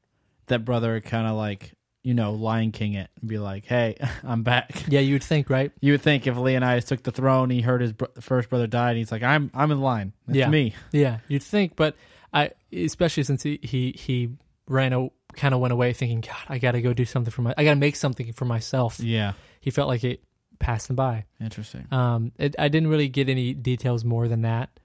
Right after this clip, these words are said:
Speaker 2: from him, 'cause again, the other story was focused on Leonidas, but I
Speaker 1: Right.
Speaker 2: thought that was an interesting thing to note.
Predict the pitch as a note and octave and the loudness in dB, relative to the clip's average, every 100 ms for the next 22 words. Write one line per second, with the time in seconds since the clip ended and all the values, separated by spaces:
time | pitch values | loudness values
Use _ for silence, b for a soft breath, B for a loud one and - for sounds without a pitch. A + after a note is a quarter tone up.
0 | - B2+ B2 B2 B2 B2 A2+ A#2 A2+ A#2 | -6 0 2 2 0 -2 -2 -2 -2 -2
1 | A#2 A2+ - A#2+ A#2 A2+ - A#2 A2 - | -2 -4 -6 -6 -4 -4 -6 -6 -6 -6
2 | A2+ A2+ A2+ A2+ - C3 B2+ _ b b | -4 -2 -2 -4 -4 -6 -6 _ b b
3 | b A#2 C3 B2+ A#2+ B2 A#2 - B2+ A#2 | b -2 2 2 2 0 -2 -6 -4 -2
4 | B2 A#2 A2+ B2+ B2+ | -2 -2 0 0 -2